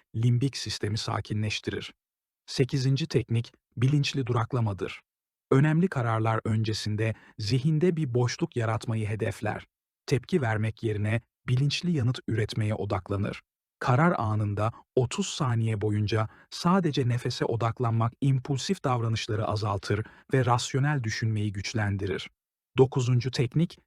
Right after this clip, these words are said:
vizyon meditasyonudur. Bu yöntem, hedeflerini zihinde canlı bir şekilde canlandırarak motivasyonu artırmayı amaçlar.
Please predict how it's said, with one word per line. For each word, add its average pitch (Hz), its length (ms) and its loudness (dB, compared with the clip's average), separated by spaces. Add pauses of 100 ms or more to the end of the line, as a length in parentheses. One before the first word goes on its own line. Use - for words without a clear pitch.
(120)
vizyon 127 420 0
meditasyonudur. 104 920 -2 (800)
Bu 151 160 6
yöntem, 110 460 2 (280)
hedeflerini 156 640 2
zihinde 120 600 -2 (240)
canlı 143 480 4
bir 160 60 -4
şekilde 110 460 -4
canlandırarak 113 800 -2
motivasyonu 110 680 -2
artırmayı 104 540 -2
amaçlar. - 560 -4